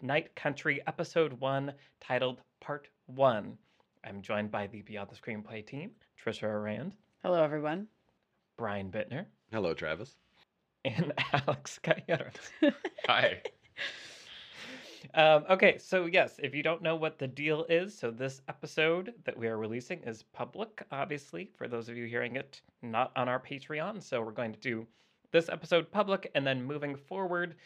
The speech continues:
Speaker 1: uh, all of the following episodes will be available for patrons over on the Beyond Screenplay Patreon in the What We're Watching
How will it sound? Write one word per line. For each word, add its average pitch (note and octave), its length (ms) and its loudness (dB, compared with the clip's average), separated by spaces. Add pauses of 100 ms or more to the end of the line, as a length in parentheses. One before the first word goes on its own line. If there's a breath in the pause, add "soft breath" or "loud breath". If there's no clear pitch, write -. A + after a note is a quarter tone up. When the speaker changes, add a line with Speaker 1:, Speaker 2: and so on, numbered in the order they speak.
(340 loud breath)
Speaker 1:
uh, A#2 240 2
all C3 220 4
of C3 80 -2
the C3+ 100 2
following C#3 500 4
episodes B2+ 460 2
will B2 80 -8
be B2 160 -6
available A#2+ 720 2 (300 soft breath)
for A#2+ 480 8
patrons C3+ 580 -2 (140)
over A#2 200 0
on A2 140 -4
the A2 80 -6
Beyond A2+ 300 -2
Screenplay A#2 500 -10
Patreon D#3+ 800 -4
in A2 180 -8
the A2 160 -8
What A#2+ 260 -10
We're B2 140 -2
Watching C3 640 -4